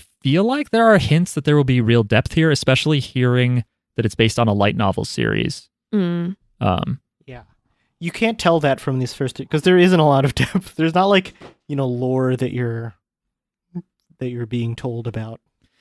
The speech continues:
Speaker 1: Yeah,
Speaker 3: this world.
Speaker 1: and also hearing that he made eventually a seinen series in, in twenty ten, and there's a sequel to the Dirty Pair called Dirty Pair Flash,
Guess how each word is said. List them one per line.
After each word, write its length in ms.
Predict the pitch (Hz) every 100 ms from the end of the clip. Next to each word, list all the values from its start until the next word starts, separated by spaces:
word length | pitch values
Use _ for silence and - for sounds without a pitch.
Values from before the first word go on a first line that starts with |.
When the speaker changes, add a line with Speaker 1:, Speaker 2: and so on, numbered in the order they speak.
| _ -
Speaker 1:
Yeah, 300 | 277 277 262
Speaker 3:
this 140 | -
world. 420 | 117 110 110 113 -
Speaker 1:
and 120 | 185
also 300 | 196 196 -
hearing 320 | 185 175 170 147
that 140 | 135
he 180 | 127 113 _
made 240 | 135 123 120
eventually 520 | 113 117 - 120 117
a 100 | 110
seinen 640 | 98 - 113 127 139 147 147
series 720 | - 156 160 160 151 - _ _ -
in, 200 | 143 135
in 120 | 139
twenty 260 | - 143 147
ten, 300 | - 151 151 _ _ _ -
and 240 | 156 170
there's 180 | 156 156
a 60 | 135
sequel 360 | - 143 139
to 160 | 123 120
the 60 | 104
Dirty 280 | 117 113
Pair 180 | 110 113
called 280 | - 110 104
Dirty 260 | 123 123 123
Pair 300 | - 120 107
Flash, 680 | - 110 98 170 - -